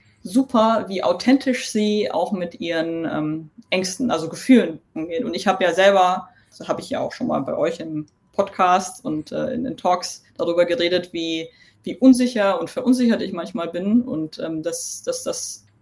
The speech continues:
für mi-, mich immer so vorkam, dass das gar nicht so erlaubt ist oder gar nicht so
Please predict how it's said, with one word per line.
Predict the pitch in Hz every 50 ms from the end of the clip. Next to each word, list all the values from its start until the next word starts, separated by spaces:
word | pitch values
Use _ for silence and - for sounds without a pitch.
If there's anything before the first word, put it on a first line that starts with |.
| - - -
für | - 190
mi-, | 190 185 190 190 - -
mich | - 185 202 196 -
immer | 190 190 185 185 185
so | 185 180 175 175 175 175
vorkam, | 175 - - 170 180 175 175 - 190 180 180 180
dass | 175 170 175
das | - 170 -
gar | - 170 165
nicht | 165 165 -
so | - 165
erlaubt | - 165 156 151 156 233 254 - - 359
ist | - -
oder | - 180 165 165
gar | 185 185 185
nicht | 185 185 -
so | - - 160 165 170 170